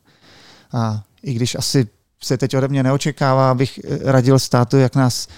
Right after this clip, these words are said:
ještě více a lépe kontrolovat, eh, tak to tady zmíním, protože je vidět, že, že stát,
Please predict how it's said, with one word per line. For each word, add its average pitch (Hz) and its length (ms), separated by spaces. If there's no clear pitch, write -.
ještě 131 460
více 139 400
a 143 60
lépe 139 240
kontrolovat, 127 760
eh, 123 320
tak - 180
to 151 100
tady 151 180
zmíním, 143 400
protože 131 500
je 143 240
vidět, 135 320
že, 131 420
že 135 180
stát, 135 680